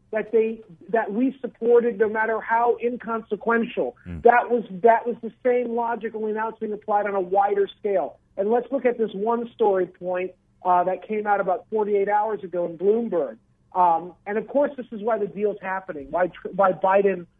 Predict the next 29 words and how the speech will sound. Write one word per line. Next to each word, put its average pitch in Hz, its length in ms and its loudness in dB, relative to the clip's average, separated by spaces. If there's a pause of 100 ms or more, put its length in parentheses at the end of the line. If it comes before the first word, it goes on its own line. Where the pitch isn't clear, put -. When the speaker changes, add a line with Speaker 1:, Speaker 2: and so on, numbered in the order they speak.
(120)
Speaker 1:
wants 202 320 2
to 190 80 -8
do 185 180 0
this 170 220 2
nuclear 185 480 0
deal. 127 400 -6 (320)
Um, 190 380 6 (480)
the 214 400 0
Iranians 262 540 2 (100)
said, 247 160 0
"Hey, 285 240 4
Mister 285 320 -6
Biden, 254 480 0 (640)
if 190 160 -2
you 285 160 4
give 294 240 0
us 294 140 4 (100)
the 240 60 -4
nuclear 240 480 -2
deal 233 320 0
back, 170 480 0
which 196 180 -6
we 233 160 -4
know 233 300 4
is 165 120 0
not 214 240 0
in 202 80 -4
your 196 200 -2
interest, 202 420 -6